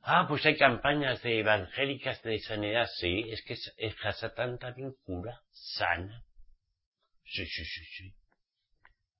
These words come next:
Pero esos poderes que usan los cristianos no provienen de nuestro Creador Yahweh. ¿Cómo van a venir si son incapaces de cumplir la Torah?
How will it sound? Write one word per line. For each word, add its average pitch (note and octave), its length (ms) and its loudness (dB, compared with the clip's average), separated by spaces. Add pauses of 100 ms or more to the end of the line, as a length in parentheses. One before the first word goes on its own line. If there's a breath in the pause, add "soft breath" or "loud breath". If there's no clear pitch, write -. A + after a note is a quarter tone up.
(1040)
Pero D3+ 340 12
esos D#3 280 4
poderes A#2 580 6
que G2+ 80 4
usan G2+ 420 4
los F2 260 4
cristianos B2 840 4
no G2 260 0
provienen G2 880 -4 (260)
de G#2+ 120 4
nuestro G2 460 -2
Creador D#2+ 440 -8
Yahweh. - 380 -20 (2250 soft breath)
¿Cómo E2+ 260 0
van A2 160 12
a A#2+ 80 12
venir C#3+ 360 6 (600)
si - 300 -6
son A#2+ 240 4
incapaces G#2+ 580 4
de F#2+ 160 0
cumplir F2 480 -4
la E2+ 180 2
Torah? A2 360 -6